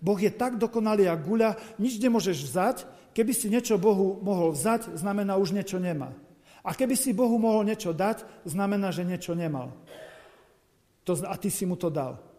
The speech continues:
Bohu nemôžeš nič vzať, ani nič dať, a tak vymyslel fintu, prilepil k sebe bližného.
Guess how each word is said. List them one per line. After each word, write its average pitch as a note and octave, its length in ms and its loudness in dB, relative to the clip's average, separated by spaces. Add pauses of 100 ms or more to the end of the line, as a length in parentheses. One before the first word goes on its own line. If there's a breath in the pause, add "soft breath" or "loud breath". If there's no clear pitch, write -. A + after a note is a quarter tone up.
(420)
Bohu A3+ 320 6
nemôžeš A3+ 480 4
nič C4+ 200 2
vzať, B3 320 2 (240)
ani G#3+ 200 4
nič G#3 240 4
dať, A3 280 4 (280 loud breath)
a D3+ 80 -6
tak A#3 240 4
vymyslel A3 440 2
fintu, G#3+ 360 0
prilepil G3+ 480 2
k - 120 -6
sebe E3+ 120 2
bližného. D3+ 520 0